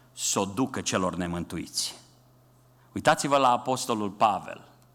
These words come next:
și vedeți ce are de suferit Apostolul Pavel pentru că duce Evanghelia. Apropo, cum stăm cu acele cărți de vizită distribuite aici mai la începutul anului?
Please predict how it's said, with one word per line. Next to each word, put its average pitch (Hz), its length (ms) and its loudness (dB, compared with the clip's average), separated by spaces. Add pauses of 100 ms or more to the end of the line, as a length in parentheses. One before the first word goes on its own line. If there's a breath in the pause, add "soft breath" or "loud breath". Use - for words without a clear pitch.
(1600 soft breath)
și - 180 -8
vedeți 101 680 -2
ce 135 220 -2
are 147 280 2
de 110 140 -6
suferit 117 460 -6
Apostolul 107 440 -4
Pavel 110 280 -2
pentru 104 240 -10
că 104 120 -8
duce 104 260 -8
Evanghelia. 92 680 -8 (1160 soft breath)
Apropo, 139 500 0 (720 soft breath)
cum 214 180 0
stăm 120 300 2
cu 107 100 -2
acele 104 320 -2
cărți 104 440 -2
de 104 100 -2
vizită 98 440 -4
distribuite 98 560 -4
aici 101 160 -2
mai 98 160 0
la 92 80 -2
începutul 92 580 -6
anului? 82 540 -8